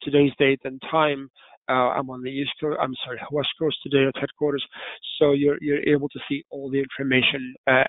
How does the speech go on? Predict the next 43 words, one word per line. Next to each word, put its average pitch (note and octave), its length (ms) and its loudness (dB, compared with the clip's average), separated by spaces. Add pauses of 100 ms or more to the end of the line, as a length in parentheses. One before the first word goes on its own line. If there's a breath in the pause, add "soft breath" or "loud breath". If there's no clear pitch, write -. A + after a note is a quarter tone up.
as C3 180 4
expected C#3 720 -4
within B2+ 280 -6
the B2+ 80 -6
login. B2+ 380 0 (540 loud breath)
By D#3 120 6
the D#3+ 80 0
way, D#3+ 160 6
this D3+ 160 0 (100)
data F#3+ 220 8
is F#3+ 160 -6
also E3+ 300 -8
available D3+ 540 0
if C3 140 -12
you D#3 80 -12 (180)
scroll E3 540 -8
within D#3 380 0
the D3 180 6
list D3 380 4
of D#3 100 -2 (140)
options E3+ 640 0
or C#3 360 -4
list C3+ 260 2
of C3+ 80 -6 (220)
columns D3 440 4
on D3+ 120 -8
the C3+ 160 -10
far D3 160 4
left-hand C#3+ 340 0 (100)
side. D3 260 2 (460 loud breath)
The C#3+ 60 6
last D3 440 6
login, D#3 420 -4
last D3 280 2 (100)
logout D3 380 -4 (100)
are C#3 80 -6 (160)
summarized C#3+ 600 -2
within C#3 260 -6
this C3 180 -6 (160)
grid. C#3+ 280 4 (580 loud breath)
So D#3 60 2
it's - 140 -4
easy D3+ 380 6